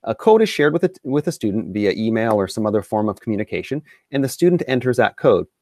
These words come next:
So this time, let's try with another student. So once again, we ensure that it's a Delta Learns account. Excellent. Go to classroom dot google dot com or on the waffle. Now, the first time we go into the classroom,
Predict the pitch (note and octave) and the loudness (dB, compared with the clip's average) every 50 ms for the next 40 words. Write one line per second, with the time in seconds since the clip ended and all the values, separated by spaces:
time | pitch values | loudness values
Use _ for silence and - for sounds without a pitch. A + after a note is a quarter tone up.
0 | _ _ _ _ _ - E3 - - D3+ F#3 F#3 - - C3 G#2 G2+ G#2 A#2+ B2 | _ _ _ _ _ -10 -10 -6 -2 -4 -4 -4 -4 -4 -2 0 0 0 0 -2
1 | B2 - - - A2 G#2 G#2+ G2+ G2 - G#2+ A#2+ B2+ B2 A2 - - D#2+ D2 C#2+ | -2 -4 -2 2 2 2 2 2 0 0 0 2 2 2 0 -2 -6 -8 -8 -10
2 | - _ _ _ _ _ _ _ _ _ _ _ _ _ _ _ _ _ _ _ | -14 _ _ _ _ _ _ _ _ _ _ _ _ _ _ _ _ _ _ _
3 | _ _ - A2+ G2+ G#2 A2 - D3+ A2 A2 G#2+ A2 A2 A2 G#2+ - - A2+ A2+ | _ _ -4 -4 -2 -2 -2 -2 0 0 0 0 2 0 0 -2 -2 0 0 0
4 | G#2+ A#2 - - A2+ - - B2+ B2 - A#2 G2+ G#2+ - - C3+ A#2+ G#2 G2 G2+ | 0 0 -2 -4 -8 -6 -4 -2 0 2 2 2 2 2 0 -2 -2 -2 -2 -4
5 | G2 - - - - E2+ E2 F2+ A#2 - _ _ _ _ _ _ _ _ _ _ | -4 -6 -8 -8 -8 -8 -6 -8 -8 -10 _ _ _ _ _ _ _ _ _ _
6 | - - - - - - B2+ E3+ F#3 - - _ _ _ _ _ _ _ _ _ | -20 -20 -20 -12 -8 -4 -4 -4 -4 -8 -12 _ _ _ _ _ _ _ _ _
7 | _ _ _ _ _ _ _ _ _ _ _ _ _ - D3+ D3 C3 - - - | _ _ _ _ _ _ _ _ _ _ _ _ _ -2 -2 0 0 0 0 0
8 | G#2+ G2 F#2+ - - B2+ C3 C#3+ B2+ A2+ F#2 D#2+ - G2 G2 F#2+ G2+ G2+ F#2+ F#2 | 0 0 0 -2 -2 -2 -2 0 -2 -2 -2 -2 -2 -2 0 0 0 0 0 0
9 | F2 D#2+ - - F#2+ F#2+ A2 E3 G#3+ - _ _ _ _ _ _ _ _ _ _ | 0 -2 -2 -4 -2 -2 -2 -2 -4 -6 _ _ _ _ _ _ _ _ _ _
10 | _ _ _ _ _ _ _ _ _ _ _ _ _ - A#2 A#2+ A#2+ A2 G#2 G2+ | _ _ _ _ _ _ _ _ _ _ _ _ _ -4 -2 0 2 2 0 2
11 | G#2 G#2+ F2+ D2 C2+ B1 - - - - _ _ _ _ _ _ _ _ _ _ | 0 -2 -2 -2 -4 -6 -8 -12 -14 -14 _ _ _ _ _ _ _ _ _ _
12 | _ _ _ _ _ _ _ _ _ _ _ _ _ _ _ _ _ _ _ - | _ _ _ _ _ _ _ _ _ _ _ _ _ _ _ _ _ _ _ -20
13 | - - _ - D#3 D#3+ F3 - - A#3 A3+ - A3+ G3+ F3 D3 B2 C3 B2 A#2 | -20 -12 _ -2 0 0 2 2 2 2 2 2 2 2 2 4 4 4 4 4
14 | A2 G2+ - A#2 G#2 G2 - - G2+ G2 F#2+ F2 - - G2+ G#2+ C#3+ D3+ | 4 2 0 0 -2 0 0 -2 -2 -2 -2 -4 -4 -4 -4 -4 -4 -6